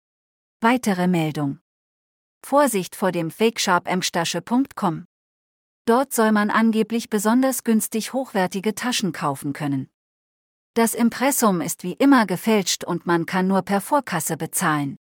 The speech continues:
weshalb die Alarmglocken klingeln sollten. Nächste Warnung. In mehreren Bundesländern verschicken Betrüger zurzeit gefälschte Steuerbescheide per Post, um angebliche Steuernachzahlungen zu fordern.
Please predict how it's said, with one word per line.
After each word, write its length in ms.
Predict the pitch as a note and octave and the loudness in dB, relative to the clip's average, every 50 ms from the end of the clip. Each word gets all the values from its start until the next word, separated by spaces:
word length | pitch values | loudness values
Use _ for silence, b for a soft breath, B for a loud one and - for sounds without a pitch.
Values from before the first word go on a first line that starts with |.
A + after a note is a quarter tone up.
| _ _ - | _ _ 0
weshalb 480 | G#3 G#3+ G#3 - - A3+ C4+ C4+ - - | 0 2 2 2 0 -2 -2 -2 -2 -2
die 100 | A3+ - | 0 2
Alarmglocken 760 | D3+ F3+ F3+ F#3 A3+ C4+ C4+ B3 G3 F3+ E3 - - E3 D#3 | 2 2 2 2 4 4 4 4 4 2 0 0 -2 -4 -4
klingeln 480 | - - G3+ G3+ G3 F#3+ E3+ D#3 D3 C#3 | -2 0 2 2 4 4 2 2 0 0
sollten. 500 | - D3+ C#3+ C#3 - - D3 C#3 C3+ - _ _ _ _ _ _ _ _ _ _ _ _ _ _ _ _ - | -2 -2 -2 -4 -4 -6 -6 -6 -6 -8 _ _ _ _ _ _ _ _ _ _ _ _ _ _ _ _ 0
Nächste 440 | B3 B3 A#3 A3 - - - A3 | 2 2 2 0 -2 -2 -2 0
Warnung. 460 | G3+ G3+ G#3 A3+ G#3+ F#3+ D#3+ D3+ E3 - _ _ _ _ _ _ _ _ _ _ _ _ _ _ _ - A#3+ | 2 4 4 4 2 2 0 -2 -6 -10 _ _ _ _ _ _ _ _ _ _ _ _ _ _ _ 0 2
In 140 | B3 B3 A#3+ | 4 4 6
mehreren 540 | B3 C4+ D#4 D#4+ C#4 B3+ A3 G3+ G3 F#3+ | 4 4 2 2 0 0 2 2 2 2
Bundesländern 840 | F3 A3 B3+ C#4 C4 A#3 - - F#3+ F3+ F3+ F#3 F3+ F3+ E3+ E3 D#3 | 4 4 6 6 6 4 2 2 0 0 2 2 2 2 2 0 0
verschicken 560 | - - F#3 E3 - - C#4 B3+ - C#4 A#3+ | -2 -4 -2 -2 -2 -2 -2 0 2 2 2
Betrüger 580 | G#3 G3+ F#3+ - - A#3 A#3 A3 G#3 F#3+ F3+ - | 2 2 0 -2 0 0 2 2 2 2 0 0
zurzeit 520 | - F#3+ E3+ - - G3+ G3+ G#3+ G#3 - | -2 -4 -4 -2 0 0 0 0 0 -2
gefälschte 580 | - E3+ - - G#3 A#3 B3 - - - G#3 F#3+ | -6 -6 -2 0 0 0 0 -2 -2 -2 -2 -2
Steuerbescheide 840 | - - F#3+ G3+ G#3 G3+ F#3+ F#3 E3+ - - G3 E3+ E3+ C#3+ D#3 - | -2 0 2 2 2 2 2 0 -2 -2 0 0 0 0 0 -2 -4
per 200 | - - C#3+ C3+ | -4 -4 -6 -6
Post, 460 | - - B3 D4 C#4 - - - - | -4 -2 -2 -2 -2 -4 -8 -6 -6
um 140 | F#3 F3 - | -6 -4 0
angebliche 680 | - G#3 A#3 B3 A#3 G3+ F#3+ F3+ - G3 F#3 - G#3 | 2 4 4 4 4 2 0 -2 -2 -6 -4 -2 -4
Steuernachzahlungen 1040 | F#3+ - - F#3+ G3 G3 F#3 F3+ E3 C#3+ - - - F#3 E3 E3 E3+ E3+ E3+ E3+ E3 E3+ | -2 -2 0 0 2 2 2 0 0 -2 -4 -4 -4 -2 -2 0 0 -2 -2 -2 -2 -2
zu 160 | - - G#3 | -4 -4 -4
fordern. 520 | - - F#3 D#3+ D3 C#3+ C#3+ C3+ C3 - | -4 -2 -2 -2 -2 -2 -4 -4 -6 -8